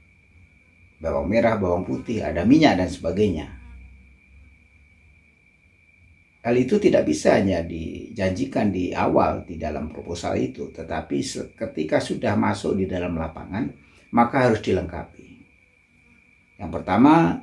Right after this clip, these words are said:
menyebutkan data primer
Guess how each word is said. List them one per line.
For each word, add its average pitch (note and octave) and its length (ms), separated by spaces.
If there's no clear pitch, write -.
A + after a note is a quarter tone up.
menyebutkan F2 960
data - 720
primer G2+ 640